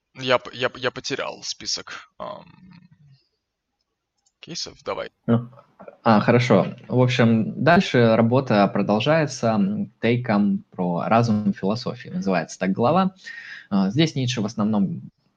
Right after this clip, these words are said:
Speaker 2: как раз-таки исследует природу вот этого разума, появившегося как некоторого дискурсивного мышления, и также критикует его примерно так же, как мы вот описывали ранее.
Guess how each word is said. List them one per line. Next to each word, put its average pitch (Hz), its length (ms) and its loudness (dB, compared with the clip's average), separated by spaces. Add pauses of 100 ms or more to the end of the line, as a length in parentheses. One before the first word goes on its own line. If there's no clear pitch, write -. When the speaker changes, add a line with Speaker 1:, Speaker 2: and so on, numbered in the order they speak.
Speaker 2:
как 117 120 -14
раз-таки - 460 0
исследует 98 560 0
природу 101 400 0
вот 90 120 -4
этого 117 240 -4
разума, 160 440 2
появившегося 117 840 -2
как - 240 -12
некоторого - 380 -6
дискурсивного 90 720 -4
мышления, 139 720 -2 (220)
и 143 260 6
также 117 340 2
критикует 107 540 -2
его 151 180 2
примерно 95 360 -2
так 127 180 0
же, 110 100 -2
как 95 200 -6
мы 87 100 -6
вот 87 100 -10
описывали 95 480 -4
ранее. 92 340 -4